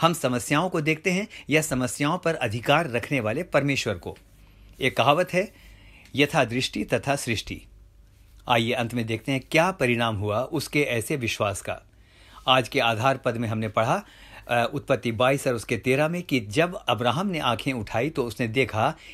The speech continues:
एक मेढ़ा सींगों से झाड़ी में फंसा हुआ है। सो अब्राहम ने उसे लिया और अपने पुत्र की संति मेल बलि करके चढ़ाया। मित्र,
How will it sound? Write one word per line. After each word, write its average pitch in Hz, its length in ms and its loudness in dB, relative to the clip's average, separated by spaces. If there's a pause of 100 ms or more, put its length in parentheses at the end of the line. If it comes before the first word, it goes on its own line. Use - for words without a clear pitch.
(120)
एक 143 160 0
मेढ़ा 156 540 2 (300)
सींगों 175 480 2
से 123 260 0
झाड़ी 113 380 0
में 120 160 -2
फंसा 156 320 0
हुआ 101 240 -2
है। - 200 -12 (680)
सो 110 200 -2
अब्राहम 123 400 0
ने 143 120 -2
उसे 120 280 -2
लिया 127 340 0 (460)
और 117 180 4
अपने 123 280 -2
पुत्र 180 320 0
की 151 160 -4
संति 123 440 0
मेल 135 380 0
बलि 120 320 -2
करके 110 340 -2
चढ़ाया। 101 480 -2 (1000)
मित्र, 147 300 2